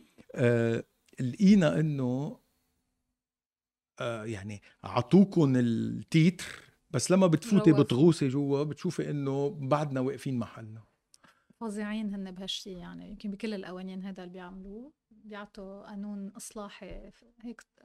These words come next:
Speaker 2: في العنوان و-، وجوفوا كل نقطة وهلأ بنحكي.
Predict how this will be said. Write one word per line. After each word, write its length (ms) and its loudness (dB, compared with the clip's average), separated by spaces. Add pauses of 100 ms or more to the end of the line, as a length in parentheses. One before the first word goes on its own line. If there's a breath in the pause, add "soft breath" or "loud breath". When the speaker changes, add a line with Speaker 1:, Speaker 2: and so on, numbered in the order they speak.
(200)
Speaker 2:
في 220 -12
العنوان 600 -8
و-، 300 -10
وجوفوا 600 -6
كل 240 -8
نقطة 320 -12
وهلأ 340 -10
بنحكي. 400 -14